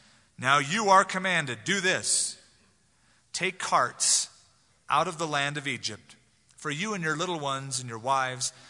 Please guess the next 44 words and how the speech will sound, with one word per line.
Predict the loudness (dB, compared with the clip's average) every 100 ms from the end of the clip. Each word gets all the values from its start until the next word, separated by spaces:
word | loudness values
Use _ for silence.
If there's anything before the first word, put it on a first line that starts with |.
| -18
and | -10
bring | -6 -4
your | -4
fathers | -2 -4 -4 -6 -10
and | -10
come." | -10 -10 -10 -16 -20 -20 -20 -16
The | -10 -6
Egyptians | 0 0 0 -2 -2
were | -6
using | -4 -4 -2 -4 -4
the | -8
wheel | -4 -4 -2
long | -2 -4 -4
before | -10 -8 -8
the | -8 -12 -12 -18 -20 -10
Canaanites | -6 -4 -4 -4 -4 -4 -6
and | -6
the | -8
children | -6 -6 -6
of | -6
Israel | -6 -6 -10
were. | -12 -16 -20 _ _ _ _
They | -4
had | -2 -2
more | -4 -4
advancements | -2 -2 -2 -2 -6 -6 -10 -8
in |
their | -8 -10
culture. | -6 -6 -4 -10 -12 -20 -20 -20 -20 -10
And | -2
they | 0
had | 2 0
these | 2 0
carts | 2 2 2 2
that | -2 -4
looked | -6 -4
like | -6 -6 -16 -20 _ _ -12
war | -2 0
chariots. | 2 0 -2 -4 -6
They | -4
had | 0
sides | 2 2 2 -2
on | -4 -4
them, | -10